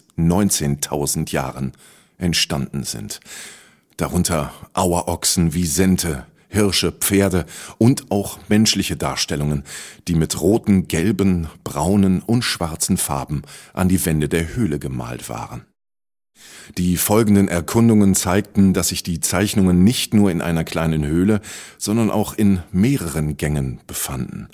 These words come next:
Ein berühmter Abschnitt ist zum Beispiel der sogenannte Saal der Stiere. Namensgebend ist vor allem ein Stier, der mit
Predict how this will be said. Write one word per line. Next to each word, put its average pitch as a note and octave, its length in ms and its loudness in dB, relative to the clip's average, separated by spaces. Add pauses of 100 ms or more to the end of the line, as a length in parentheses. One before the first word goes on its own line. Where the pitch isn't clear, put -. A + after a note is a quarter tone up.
(720)
Ein D#2 240 -2
berühmter F#2 440 2
Abschnitt G2 400 2
ist - 220 -2
zum F#2 140 2
Beispiel D#2+ 320 0
der F2 160 2
sogenannte F2 580 0
Saal D2 400 -2
der C#2+ 220 -4
Stiere. D2 720 -8 (480)
Namensgebend G2 720 2
ist - 320 -4
vor D#2+ 240 -2
allem F2 280 0
ein G2+ 260 2
Stier, C#2 440 -4 (640)
der F2 100 2
mit D#2+ 320 -2